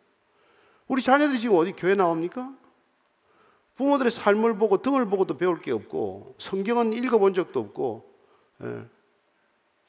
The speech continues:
그러니 어디서 신앙을 전수받아요? 그래서 오늘 이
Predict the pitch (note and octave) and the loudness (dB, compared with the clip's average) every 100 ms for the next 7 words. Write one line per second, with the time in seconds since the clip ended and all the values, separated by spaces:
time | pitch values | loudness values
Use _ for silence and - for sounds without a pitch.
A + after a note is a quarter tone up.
0 | _ _ _ - D4 C#4 D3 D#3 C4 E4 | _ _ _ 0 4 6 6 6 4 0
1 | C#4+ - G3+ F#3 - C#3 A#2 C3 A#2 G#2 | 0 2 2 2 0 -4 -4 -4 -2 -2
2 | B2 B3 - _ _ _ _ _ _ - | -6 -10 -16 _ _ _ _ _ _ -20
3 | - - - F#3+ B3+ C#4 C4 A#3+ G#3 F#3+ | -20 -20 -8 2 4 4 4 6 6 4
4 | G3+ G#3+ G3+ D#3+ A#2+ | 2 -2 -2 -2 -2